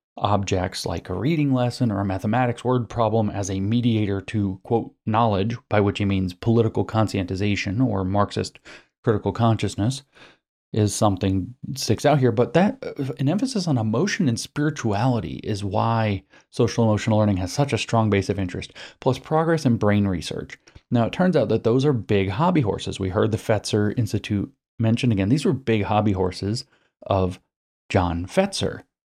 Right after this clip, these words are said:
who created the Fetzer Institute with his many, many millions of dollars that he had. And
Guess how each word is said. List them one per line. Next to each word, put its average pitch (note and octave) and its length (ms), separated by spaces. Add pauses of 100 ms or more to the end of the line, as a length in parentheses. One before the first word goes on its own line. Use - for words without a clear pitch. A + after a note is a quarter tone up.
(360)
who G2 140
created B2 540
the G2+ 60
Fetzer - 360
Institute G2+ 480
with G#2+ 200
his G2+ 320 (100)
many, G#2 400
many F#2+ 300
millions F2 420
of F#2 140
dollars B2 400
that - 140
he F#2+ 160
had. F2+ 300 (1160)
And G2+ 420